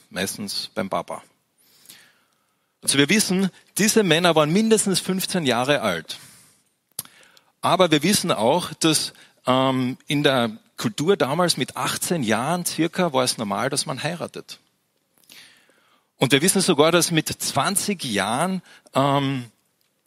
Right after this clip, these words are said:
man normalerweise Steuern zahlen musste, diese sogenannte Tempelsteuer. Und einmal gibt's eine Situation, wo Menschen zu Jesus kommen und sagen, „Wie ist es, warum zahlt ihr keine Steuer?“ Und Jesus hat dann ein Gespräch mit Petrus, vielleicht kennst du diese Geschichte.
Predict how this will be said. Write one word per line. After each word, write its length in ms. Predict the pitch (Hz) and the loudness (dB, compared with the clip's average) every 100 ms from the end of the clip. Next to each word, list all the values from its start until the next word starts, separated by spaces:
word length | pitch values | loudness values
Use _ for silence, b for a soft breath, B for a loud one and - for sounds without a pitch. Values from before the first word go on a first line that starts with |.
| - | -10
man 180 | 117 131 | -2 0
normalerweise 540 | 135 117 151 156 156 | 2 2 2 2 0
Steuern 480 | - - 151 175 160 | 0 0 2 2 0
zahlen 380 | - 143 123 143 | -4 -2 0 0
musste, 360 | 139 160 - 170 | -2 -2 -2 -2
diese 240 | 123 - 120 | -2 -4 -6
sogenannte 480 | 131 127 123 117 | -4 -2 -2 -2
Tempelsteuer. 880 | - 156 175 151 - 113 113 147 175 B B B B B B _ _ _ | -2 -2 0 -2 -4 -2 0 0 -2 B B B B B B _ _ _
Und 180 | 131 - | -4 2
einmal 260 | 151 185 | 4 4
gibt's 280 | 185 208 - | 4 2 0
eine 160 | 170 185 | 2 2
Situation, 800 | 190 185 165 - 135 160 196 165 | 2 2 2 0 0 0 0 2
wo 360 | 160 156 156 - | 4 4 2 2
Menschen 440 | 127 170 190 185 | 0 2 2 0
zu 140 | - 156 | 0 2
Jesus 460 | 131 175 180 - | 4 2 0 -4
kommen 320 | - 139 156 | -2 -2 -2
und 40 | 156 | -2
sagen, 380 | - 151 147 - - | -2 -2 -4 -12 -8
„Wie 100 | 170 | -4
ist 220 | 196 190 | -2 -4
es, 200 | 147 156 | -6 -6
warum 180 | 156 - | -6 -6
zahlt 300 | - 170 170 | -6 -4 -4
ihr 60 | |
keine 220 | - 160 | -4 -4
Steuer?“ 460 | 143 - 190 180 - - _ _ _ b b b b b b | -4 -2 -4 -4 -8 -16 _ _ _ b b b b b b
Und 120 | 107 | -8
Jesus 280 | 107 117 120 | -4 -4 -4
hat 100 | 131 | -2
dann 120 | 123 | 0
ein 80 | 123 | 2
Gespräch 440 | 101 - 127 170 160 | 0 0 0 0 -2
mit 140 | - | 0
Petrus, 420 | - 160 175 170 | 0 0 0 0
vielleicht 280 | - 120 - | 0 -4 -2
kennst 220 | 147 151 | -4 -4
du 40 | 151 | -2
diese 220 | 156 151 | -2 0
Geschichte. 520 | 131 156 147 165 | -2 -2 -2 -2